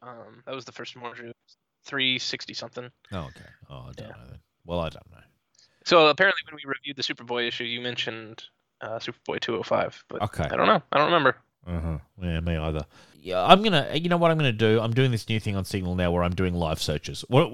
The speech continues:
Speaker 2: is it Superboy starring the Legion? Superboy starring the Legion, is that right? Superboy starring the Legion
Speaker 1: Yeah,
Speaker 2: t-,
Speaker 1: you
Speaker 2: two oh five. Let's, let's find out so we can get to the bottom of what Alan's saying, 'cause I, Alan puts in a lot of effort with these comments.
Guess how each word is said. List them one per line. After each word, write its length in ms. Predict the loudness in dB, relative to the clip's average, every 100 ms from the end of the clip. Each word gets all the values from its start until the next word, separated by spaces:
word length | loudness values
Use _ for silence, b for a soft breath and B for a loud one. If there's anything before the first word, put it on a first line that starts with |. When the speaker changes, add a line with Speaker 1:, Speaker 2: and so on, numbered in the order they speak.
| 4
Speaker 2:
is 100 | 4
it 100 | 4
Superboy 720 | 4 4 4 6 6 6 4 -2
starring 540 | -10 0 6 8 8 4
the 80 | 4
Legion? 500 | 4 4 0 -10 -14 _ _
Superboy 520 | -2 0 2 4 4
starring 380 | 4 6 6 6
the 60 | 4
Legion, 280 | 4 2 0
is 100 | 0
that 100 | 2
right? 180 | 2 0
Superboy 440 | -4 -4 0 -2
starring 360 | 0 -2 0 0
the 80 | 0
Legion 300 | 0 2 6
Speaker 1:
Yeah, 140 | 8
Speaker 2:
t-, 40 | 8
Speaker 1:
you 160 | 6 -2 _ -8
Speaker 2:
two 140 | -4
oh 80 | -4
five. 380 | -6 -14 -18 _ _ _ -8
Let's, 280 | -8 -6 -2
let's 200 | -2 0
find 300 | -2 0 -2
out 220 | -4 -8
so 160 | -8 -4
we 100 | -2
can 180 | -2 -2
get 160 | -2
to 80 | -2
the 80 | -2
bottom 240 | -2 -2
of 80 | -2
what 120 | -4
Alan's 320 | -4 -8 -8 -10
saying, 280 | -12 -12 -12
'cause 160 | -4
I, 180 | -4 -4 -12 B B B
Alan 300 | 8 10 8
puts 240 | 6 4
in 40 |
a 60 | 2
lot 160 | 4 4
of 80 |
effort 220 | 4 2 -2
with 140 | -4
these 180 | -4 -6
comments. 420 | -2 -2 -2 -6